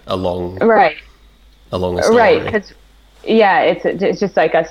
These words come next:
Speaker 2: spider web of a network. It's, it's not,
Speaker 1: Yeah.
Speaker 2: you know, one point to the next.
Speaker 1: Or,
Speaker 2: It's not,
Speaker 1: yeah,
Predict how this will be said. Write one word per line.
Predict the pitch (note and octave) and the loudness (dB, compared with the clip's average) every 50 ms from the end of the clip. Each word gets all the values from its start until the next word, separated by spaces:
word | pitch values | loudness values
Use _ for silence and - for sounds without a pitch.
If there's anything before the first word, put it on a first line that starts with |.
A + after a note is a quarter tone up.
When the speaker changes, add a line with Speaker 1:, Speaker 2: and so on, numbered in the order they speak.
| - - | -10 -20
Speaker 2:
spider | - - - D#3 D#3+ E3 D#3 D#3 | -4 -2 0 0 2 0 0 0
web | D#3 D#3 D#3 D#3 D#3+ | 0 0 0 0 -2
of | D3+ D3+ | -2 -4
a | D3 | -4
network. | D3+ D3 D3+ D3+ - - - - - - - - | -4 -4 -4 -4 -2 -2 -2 -2 -2 -2 -2 -2
It's, | A2+ - - - | -2 -2 -4 -4
it's | - - F3 - | -2 -2 0 0
not, | G3 F3+ E3 - - - - | 0 0 0 0 0 0 0
Speaker 1:
Yeah. | F3+ | 0
Speaker 2:
you | E3 D#3 | 0 0
know, | E3 | 0
one | - D3+ D3+ D#3 D#3 | 0 0 -2 -2 -4
point | - - - - _ _ | -4 -6 -8 -8 _ _
to | - - E3 | -4 -2 0
the | D3+ C#3 - | 0 0 0
next. | D#3+ D3+ - F#3+ F#3+ - - - - - _ _ _ _ _ _ _ - | 0 -2 -2 -4 -6 -8 -14 -20 -20 -20 _ _ _ _ _ _ _ -8
Speaker 1:
Or, | F#2+ F#2 F#2 F#2 F#2 - - - - _ _ _ _ | -6 -6 -6 -6 -8 -12 -18 -20 -20 _ _ _ _
Speaker 2:
It's | - A#2 | -4 -2
not, | - - F#2 | -2 -2 -4
Speaker 1:
yeah, | - | -8